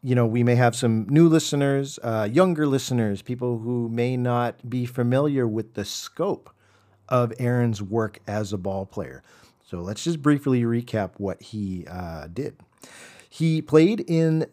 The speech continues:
Major League Baseball from nineteen fifty-four to nineteen seventy-six.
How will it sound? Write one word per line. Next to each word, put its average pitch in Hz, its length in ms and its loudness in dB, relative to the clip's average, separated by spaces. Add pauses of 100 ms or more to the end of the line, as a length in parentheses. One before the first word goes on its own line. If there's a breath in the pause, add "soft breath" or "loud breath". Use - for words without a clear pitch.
Major 135 280 4
League 160 120 2
Baseball 123 400 2
from 113 220 -2
nineteen 156 380 0
fifty-four 156 680 -2
to 113 140 -2
nineteen 117 480 -2
seventy-six. 107 720 -8